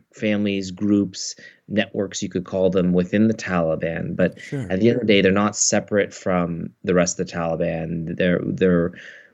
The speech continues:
Speaker 1: there's been a lot of wishful thinking about the Taliban fragmenting over the years, and the fact of the matter is that they preserved their unity through twenty years.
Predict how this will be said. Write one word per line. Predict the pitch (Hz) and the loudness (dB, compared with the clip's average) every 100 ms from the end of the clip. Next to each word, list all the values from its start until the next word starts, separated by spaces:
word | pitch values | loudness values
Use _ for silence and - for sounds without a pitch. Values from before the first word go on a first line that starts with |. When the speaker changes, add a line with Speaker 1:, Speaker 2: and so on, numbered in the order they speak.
| _ | _
Speaker 1:
there's | 104 95 | 0 2
been | 90 | 6
a | 95 | 6
lot | 92 95 | 8 8
of | 92 | 8
wishful | 95 98 - | 4 2 -6
thinking | 87 101 92 98 92 | -2 0 2 2 2
about | 90 85 | 2 0
the | |
Taliban | - 90 90 87 85 | -4 -2 0 0 -4
fragmenting | - 104 104 98 95 98 92 90 90 | -2 0 2 0 -2 -2 0 0 2
over | 87 87 | 0 -2
the | 85 | -2
years, | 85 87 87 85 82 85 - | 0 2 2 2 0 -2 -2
and | 87 87 87 | -2 0 0
the | 87 | 2
fact | 92 90 | 2 2
of | 90 | 2
the | |
matter | 87 87 | 2 2
is | 85 82 85 | 0 -2 -4
that | 85 90 | -4 -2
they | 90 87 | 0 0
preserved | 92 85 90 98 | 2 4 6 6
their | 92 | 4
unity | 82 85 82 80 82 | 2 0 -4 -4 -6
through | 82 - | -8 -12
twenty | - 85 | -8 -6
years. | 82 80 80 | -4 -2 -2